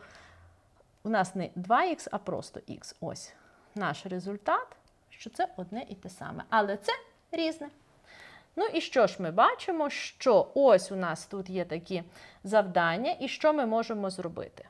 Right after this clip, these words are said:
Ми можемо або працювати з правим рівнянням звести його до лівого,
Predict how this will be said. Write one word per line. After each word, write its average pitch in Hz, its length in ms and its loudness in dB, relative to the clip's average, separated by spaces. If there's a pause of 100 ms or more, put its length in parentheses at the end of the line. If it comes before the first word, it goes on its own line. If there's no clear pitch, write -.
(140)
Ми 262 140 -2
можемо 311 420 6
або 269 240 6
працювати 277 720 2
з - 140 -8
правим 214 640 6 (460)
рівнянням 226 640 0
звести 220 480 4
його 175 220 0
до 170 180 -2
лівого, 160 580 0